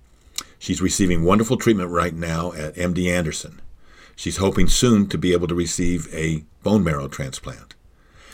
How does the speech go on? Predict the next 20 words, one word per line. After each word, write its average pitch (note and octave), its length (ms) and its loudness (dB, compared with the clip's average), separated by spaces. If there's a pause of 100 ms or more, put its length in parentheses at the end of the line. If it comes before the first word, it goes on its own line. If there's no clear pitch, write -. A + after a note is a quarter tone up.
(140)
But E2 120 -2
I G#2+ 100 2
have A#2+ 260 -2
to G#2+ 80 -6
tell F2 340 -6
you C#2+ 260 -12
that D2+ 260 -12
that G2+ 300 -6
woman C#2+ 580 -8
exemplifies D2+ 800 -8
gratitude C#2 680 -10
personified. - 760 -14
If D2+ 200 -12
you A2+ 200 2
could C#3+ 180 -4
listen F#2 380 -2
to D2+ 160 -4
her F2+ 240 0
audio C#2+ 320 -4
tapes, - 440 -20